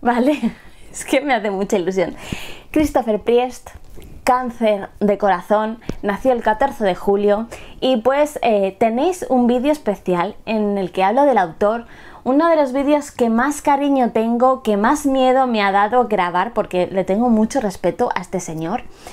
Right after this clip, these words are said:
Y bueno, es que ahí pues recomiendo muchas de sus obras porque hay muchas que me flipan. Pero bueno, hoy aquí he querido, eh, recordar, porque a lo mejor algunas las meto más caña que a otras.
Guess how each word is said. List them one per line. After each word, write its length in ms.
Y 440
bueno, 260
es 120
que 80
ahí 180
pues 220
recomiendo 460
muchas 320
de 80
sus 220
obras 260
porque 200
hay 40
muchas 400
que 160
me 140
flipan. 500
Pero 200
bueno, 360
hoy 300
aquí 480
he 100
querido, 640
eh, 480
recordar, 560
porque 200
a 40
lo 60
mejor 300
algunas 360
las 220
meto 280
más 240
caña 340
que 100
a 80
otras. 480